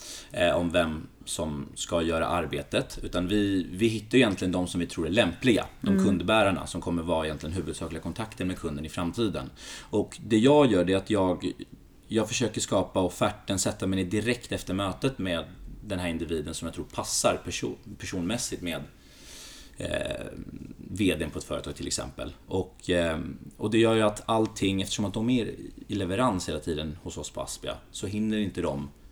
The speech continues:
Speaker 1: hela, kanske hela tiden sätta sig och skapa en offert tillsammans. Så det tar jag på mig själv. Jag skapar grunden, sätter mig tio minuter med dem, går igenom den och sen kanske dagen efter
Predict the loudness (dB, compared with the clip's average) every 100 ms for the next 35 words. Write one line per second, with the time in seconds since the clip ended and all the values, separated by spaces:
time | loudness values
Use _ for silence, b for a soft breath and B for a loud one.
0 | b b -8 -2 0 0 -4 -8 -6 -2
1 | -2 -2 -4 -6 -4 -4 -6 -6 -4 -4
2 | -4 -4 -8 -4 -4 -4 -8 -4 -6 -6
3 | -8 -8 -6 -6 -8 -10 -12 -12 -10 0
4 | 0 2 0 0 -4 -4 0 0 0 -4
5 | -4 -6 -6 0 4 4 6 4 2 -2
6 | -4 -4 -2 -2 -2 0 2 2 0 -2
7 | -2 -2 -2 -2 -4 -2 0 0 -2 -4
8 | -4 -6 -6 -4 -2 -4 -6 -6 -6 -6
9 | -8 -10 -10 -10